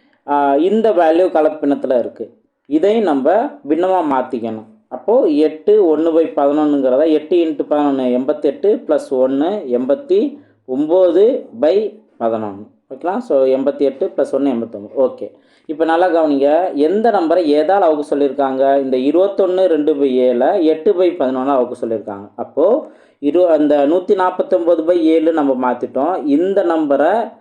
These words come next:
எண்பத்தொன்பது by பதினொன்னால வகுக்க சொல்லியிருக்காங்க. இப்ப நம்ம என்ன பண்ணலாம்? இந்த ஏழு இந்த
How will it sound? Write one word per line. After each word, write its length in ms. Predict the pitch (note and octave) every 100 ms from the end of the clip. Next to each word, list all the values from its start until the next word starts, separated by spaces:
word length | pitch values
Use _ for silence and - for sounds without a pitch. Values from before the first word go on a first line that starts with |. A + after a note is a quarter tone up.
| _ _
எண்பத்தொன்பது 880 | D#3 F#3 G#3 G#3 F3+ F3 F3 A3+ F3+
by 40 |
பதினொன்னால 640 | D#3+ F3 E3 C3+ C#3+ C3 C3+
வகுக்க 400 | D#3 B2+ C3 B2
சொல்லியிருக்காங்க. 540 | A#2 G#2+ A2 G2+ G#2+ - _ _ _
இப்ப 160 | C#3+ D#3
நம்ம 180 | D#3
என்ன 120 | E3+ F3
பண்ணலாம்? 500 | F3 D#3+ D#3+ D#3+ D3
இந்த 400 | D#3 G3 G3 E3+
ஏழு 760 | D3 D#3+ F3 D#3 F3 G#3+ - -
இந்த 220 | C#3+ D3